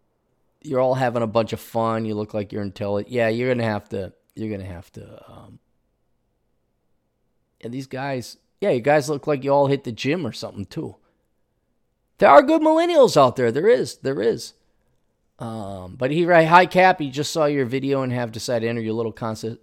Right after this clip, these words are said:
contest. The pictures from my friends that I've attached to the mil-, email are millennial college students who all majored in music <laughs> education and music performance.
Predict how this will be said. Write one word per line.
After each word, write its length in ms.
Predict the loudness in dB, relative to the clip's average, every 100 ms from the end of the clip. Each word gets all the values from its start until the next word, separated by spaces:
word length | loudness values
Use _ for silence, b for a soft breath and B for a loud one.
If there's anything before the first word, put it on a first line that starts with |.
| -12
contest. 420 | -10 -8 -10 -10
The 60 |
pictures 360 | -10 -10 -8 -10
from 140 | -8
my 100 | -8
friends 360 | -8 -8 -8 -10 b b b b b b b b
that 100 | 2
I've 100 | 2
attached 340 | 2 2 0
to 40 |
the 60 | -2
mil-, 220 | -2 -2 -2
email 380 | -2 -2 -2
are 140 | 0 -2
millennial 400 | -2 -2 -2 -2
college 300 | 0 0 0
students 200 | -6 -2
who 80 | 0
all 160 | 2
majored 380 | 0 -2 -4 -4
in 80 | -4
music 340 | -2 -2 0
<laughs> 100 | 0
education 520 | 2 0 0 0 0
and 100 | 2
music 440 | 2 0 -4 -10 -14
performance. 920 | -18 _ -20 -16 -12 -12 -12 -14 -14